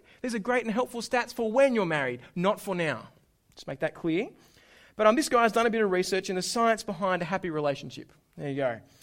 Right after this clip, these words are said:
Let me show you the first thing. In the bedroom, um, the happiest couples have sex two to three times a week. There you go.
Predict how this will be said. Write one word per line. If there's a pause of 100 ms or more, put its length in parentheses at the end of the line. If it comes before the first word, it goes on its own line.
(240)
Let
me
show
you
the
first
thing.
In
the
bedroom, (800)
um, (960)
the
happiest
couples
have
sex
two
to
three
times
a
week. (680)
There
you
go.